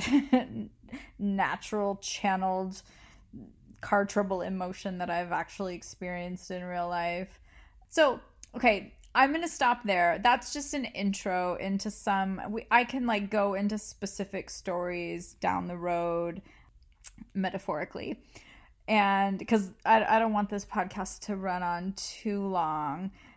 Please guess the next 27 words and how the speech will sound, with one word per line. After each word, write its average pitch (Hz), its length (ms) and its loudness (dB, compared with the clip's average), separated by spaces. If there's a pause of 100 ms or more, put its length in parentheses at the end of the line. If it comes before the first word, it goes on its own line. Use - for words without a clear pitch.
(160)
but 196 400 4
I 208 100 2
do 226 320 -2
wanna 208 220 2
thank 196 300 -4
you 196 100 -4
guys 175 480 -4
for - 140 -6
your 185 140 -4
questions 190 920 -6
and 185 160 -8
your - 100 -10
emails. 208 800 0
Feel 214 180 -4
free 208 340 -4
to 190 80 -4
reach 190 300 -4
out 196 260 0
to - 160 -4
me 190 500 -4
at 160 320 -4
mimi 190 320 -2
footnip 202 420 -6
at - 180 -8
gmail 185 360 -6
dot - 180 -6
com. 196 500 -2